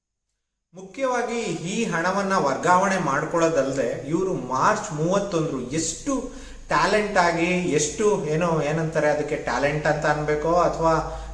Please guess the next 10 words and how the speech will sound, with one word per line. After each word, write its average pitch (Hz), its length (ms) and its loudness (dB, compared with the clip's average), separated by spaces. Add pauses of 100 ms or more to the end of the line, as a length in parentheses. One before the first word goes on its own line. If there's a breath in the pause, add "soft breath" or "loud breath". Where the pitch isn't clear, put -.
ಕಳ್ಳರು 160 300 4
ಏನೆಲ್ಲ 170 360 4 (100)
ಐಡಿಯಾಗಳನ್ನ 165 420 4
ಮಾಡ್ತಾರೆ 151 460 0
ಅಂತ 151 180 -2
ಹೇಳ್ಬೇಕೋ 131 440 2
ನಿಮಗೆ, 127 260 -8
ನಮ್ಗಂತೂ 135 460 -4
ಗೊತ್ತಾಗ್ತಾ 113 460 -6
ಇಲ್ಲ. 123 100 -8